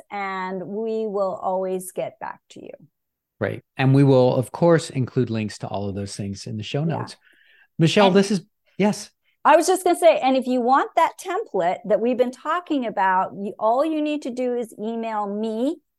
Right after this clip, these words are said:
Speaker 1: personally, Michele with one L, M I C H E L E, at N S R F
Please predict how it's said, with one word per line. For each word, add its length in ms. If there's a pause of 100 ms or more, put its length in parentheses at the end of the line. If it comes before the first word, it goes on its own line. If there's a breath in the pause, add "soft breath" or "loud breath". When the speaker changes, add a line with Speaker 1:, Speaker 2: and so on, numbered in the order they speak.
(300)
Speaker 1:
personally, 680 (220)
Michele 720
with 240
one 220
L, 540 (140)
M 280
I 200
C 280
H 280
E 180
L 280
E, 240 (140)
at 320 (600)
N 460
S 340 (160)
R 500
F 400